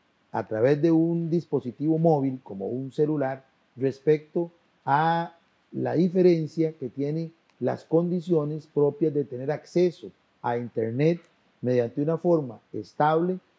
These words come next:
a través de una computadora o un dispositivo que sea mucho más robusto. Ahí hay una diferencia tremenda. No es lo mismo recibir una clase a través de un celular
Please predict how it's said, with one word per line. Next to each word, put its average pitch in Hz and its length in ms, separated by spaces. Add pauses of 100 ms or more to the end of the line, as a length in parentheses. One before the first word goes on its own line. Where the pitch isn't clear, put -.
a 113 80
través 120 240
de 147 80
una 160 120
computadora 160 760
o 135 60
un 127 180
dispositivo 143 800 (260)
que 113 100
sea 117 140
mucho 127 240
más 120 160
robusto. 110 540 (420)
Ahí 123 220
hay 160 160
una 180 140
diferencia 147 640
tremenda. 139 600 (320)
No 135 180
es 175 60
lo 180 140
mismo 175 480
recibir 120 560 (200)
una 143 200
clase 165 460 (320)
a 113 140
través 120 240
de 147 80
un 165 60
celular 147 500